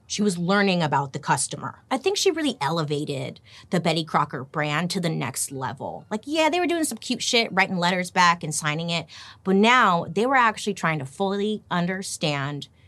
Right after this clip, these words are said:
their audience, their customer, and really take this to something much bigger. You know,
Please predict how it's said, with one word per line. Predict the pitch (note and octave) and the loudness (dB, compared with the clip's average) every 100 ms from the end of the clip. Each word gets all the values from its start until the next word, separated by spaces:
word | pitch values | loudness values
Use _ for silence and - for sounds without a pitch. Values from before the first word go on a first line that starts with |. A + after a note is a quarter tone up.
| _ _ _ - | _ _ _ -8
their | D#3 E3 A3+ | -2 2 6
audience, | G#3+ G3 E3 D#3 F3 | 6 4 0 -4 -4
their | E3 G3 | -2 -4
customer, | - C4+ C4 - F#3+ D3+ C#3+ C#3+ - - _ _ _ G#3+ | -2 -2 0 -2 -2 -2 -4 -6 -10 -18 _ _ _ 0
and | A3 A3+ A3+ F3 | 2 4 2 0
really | G3 C4 D4+ G3+ | 0 0 0 -4
take | - A3 D4 - - | -2 0 0 0 0
this | F3+ F#3 - - | 0 0 -2 -4
to | A3+ | -4
something | - A#3+ D#4 F#3+ E3 | 0 0 2 0 0
much | F3 G3 D#3 - | -2 -4 -6 -2
bigger. | G#3 D#4+ E3 - - _ _ _ - | -2 0 -2 -6 -16 _ _ _ -6
You | E3+ | 0
know, | D#3+ G#3 C#4 | 2 2 0